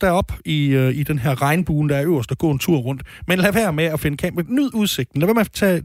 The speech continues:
di-, din, din telefon frem og tage billeder af dine børn med en eller anden forskellig farvet baggrund og skriv, "Det er det samme sted. Det,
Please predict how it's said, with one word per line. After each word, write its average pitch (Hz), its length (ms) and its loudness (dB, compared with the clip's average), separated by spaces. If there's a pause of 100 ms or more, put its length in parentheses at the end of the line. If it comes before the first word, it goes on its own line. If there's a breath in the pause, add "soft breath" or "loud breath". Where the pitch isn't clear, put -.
(120)
di-, 147 180 0
din, 151 360 -2 (200)
din 147 260 -2 (260)
telefon 180 380 2
frem 165 220 -2
og 127 80 -8
tage 165 160 2
billeder 180 240 2
af 160 40 2
dine 127 180 -4
børn 151 320 2 (540 loud breath)
med 160 80 2
en 165 40 2
eller 147 120 0
anden 151 140 -2
forskellig 160 360 2
farvet 127 220 2
baggrund 139 380 -2
og 139 80 -6
skriv, 143 280 0 (480 loud breath)
"Det 254 80 4
er 254 40 4
det 247 120 0
samme 269 220 2
sted. 302 260 0
Det, 262 80 -2